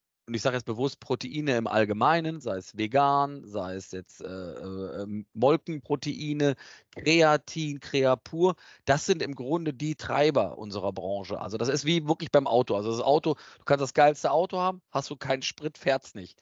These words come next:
Und ich, so vergleichen wir es halt immer so ein bisschen, wenn wir erklären nach außen, was wir jetzt als Bodylab oder was wir jetzt innerhalb der Branche machen,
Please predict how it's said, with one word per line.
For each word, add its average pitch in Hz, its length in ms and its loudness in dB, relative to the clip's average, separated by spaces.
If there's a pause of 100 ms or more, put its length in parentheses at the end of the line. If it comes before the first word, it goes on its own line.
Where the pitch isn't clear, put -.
(240)
Und 127 120 -8
ich, 123 220 -6
so 131 140 -4
vergleichen 135 460 0
wir 147 100 -2
es - 100 -6
halt 143 140 -2
immer 139 160 -8
so 127 80 -8
ein 131 80 -10
bisschen, 131 500 -8
wenn 127 160 -4
wir 127 160 4 (300)
erklären 156 680 4
nach 113 160 -2
außen, 117 400 -4
was 117 180 -4
wir 135 160 0
jetzt 127 240 0
als 113 200 -6
Bodylab 131 560 4
oder 104 160 -10
was - 180 -14
wir 120 100 -2
jetzt 120 160 -4
innerhalb 110 420 -4
der 107 120 -2
Branche 123 520 -2 (340)
machen, 156 400 0